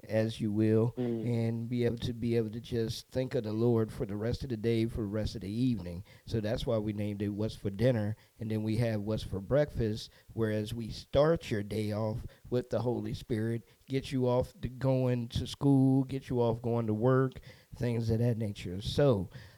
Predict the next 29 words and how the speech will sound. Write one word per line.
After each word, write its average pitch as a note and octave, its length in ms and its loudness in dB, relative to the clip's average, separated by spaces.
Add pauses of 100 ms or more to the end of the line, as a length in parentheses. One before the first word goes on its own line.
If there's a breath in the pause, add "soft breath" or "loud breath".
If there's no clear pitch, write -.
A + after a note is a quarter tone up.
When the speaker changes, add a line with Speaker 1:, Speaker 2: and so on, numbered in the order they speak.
(120)
Speaker 1:
um, A#2+ 560 4
this B2 200 0
is A2 140 -2
Quake A2+ 340 4
R G#2+ 180 6
Y G#2+ 200 2
C G#2+ 260 -2
Praise G#2+ 420 0
News, C3+ 360 2
where G#2 120 0
music G#2+ 420 0
is F#2+ 180 -4
therapy. B2+ 420 2
I'm G2 180 0
your G2 80 0
humble G#2 300 0
host, G#2 260 0
Orlando G#2+ 540 -2
Presents. C3 680 -2 (460 soft breath)
We're A#2+ 160 4
about A#2 240 2
to A#2 100 4
jump B2+ 300 2
into A#2+ 340 0
another A#2 340 2
track B2+ 440 4
here. C3+ 360 2 (1080)
Um, A#2 580 2 (320 soft breath)
this F3 560 2